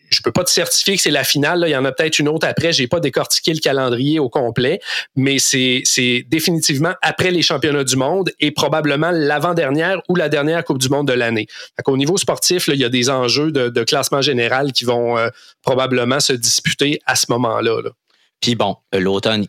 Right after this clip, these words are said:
Speaker 2: il pleut un peu plus. Peut-être que ça donne un course, euh, donc un parcours un peu plus boiteux. Euh, mais tu sais, encore là, ça dépend de la météo. Il y a des, on a eu des automnes tellement secs récemment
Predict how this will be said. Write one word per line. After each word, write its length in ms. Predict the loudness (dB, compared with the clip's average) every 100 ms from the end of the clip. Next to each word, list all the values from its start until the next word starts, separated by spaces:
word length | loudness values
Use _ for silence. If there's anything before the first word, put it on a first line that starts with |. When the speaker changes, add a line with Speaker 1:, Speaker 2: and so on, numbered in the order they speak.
| -2
Speaker 2:
il 120 | -2
pleut 260 | 0 0
un 80 | 0
peu 140 | -2 -2
plus. 360 | 0 0 0
Peut-être 380 | -2 0 -2 -2
que 80 | -4
ça 180 | -2 0
donne 220 | 0 0
un 160 | -2
course, 420 | 0 0 0 -2 -2
euh, 440 | 0 0 0 0
donc 220 | 0 -2 -2
un 100 | -2
parcours 480 | -2 -2 -2 0
un 60 | -2
peu 160 | -2 -8
plus 240 | -4 -6
boiteux. 840 | 0 0 0 -2 0 0 0 0
Euh, 160 | 0 0
mais 220 | 0 -2
tu 80 | -2
sais, 260 | -2 0 0
encore 340 | -2 0 0
là, 180 | 0 -2
ça 340 | -4 -2 0
dépend 320 | 0 -2 0
de 60 | 0
la 80 | 0
météo. 360 | 0 0 0
Il 40 | 0
y 40 |
a 40 | 0
des, 160 | 0
on 80 | 0
a 80 | 0
eu 80 | 0
des 200 | 0 0
automnes 460 | -2 0 -2 -2
tellement 420 | -2 0 0 0
secs 320 | -2 -2 -2 -2
récemment 540 | -4 -2 -2 0 -2